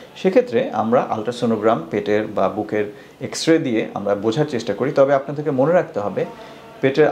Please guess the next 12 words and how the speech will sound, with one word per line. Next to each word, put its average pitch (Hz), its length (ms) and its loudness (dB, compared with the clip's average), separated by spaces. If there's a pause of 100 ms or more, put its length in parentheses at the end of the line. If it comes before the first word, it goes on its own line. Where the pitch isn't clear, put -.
ultrasonogram 143 680 -2
কিন্তু 139 200 -4
সিটি 123 260 -4
স্ক্যানের 117 300 0
চেয়ে 127 220 -2
অনেক, 180 200 4 (160)
অনেক 156 160 2 (140)
কম 107 140 2 (100)
sensitive, 98 440 -6 (560)
ফলে 139 180 6 (160)
সেক্ষেত্রে 180 380 0
একটা 151 140 -4